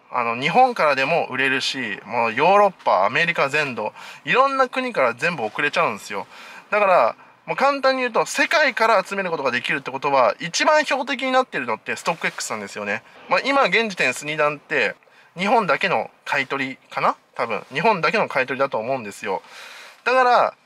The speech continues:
まあ、そこまで、ストックXに比べて偽物が回ってくる量っていうのは圧倒的に低いんで、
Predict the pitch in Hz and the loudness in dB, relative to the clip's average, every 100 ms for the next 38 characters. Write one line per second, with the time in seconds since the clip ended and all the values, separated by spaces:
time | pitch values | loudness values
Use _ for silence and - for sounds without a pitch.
0 | _ 151 - 226 440 403 370 175 - - | _ -6 -4 2 4 6 4 0 -6 -8
1 | 359 - 403 - 247 190 220 233 240 247 | -6 -6 -6 -6 -6 -2 0 2 0 -2
2 | 151 143 143 240 240 226 196 180 220 226 | -2 -4 -4 0 2 4 6 4 2 -4
3 | 233 240 190 180 147 117 117 - - 254 | -8 -4 0 0 0 2 2 2 0 0
4 | 254 254 247 - 277 247 214 233 160 | 0 -2 -4 -2 -2 -2 0 2 0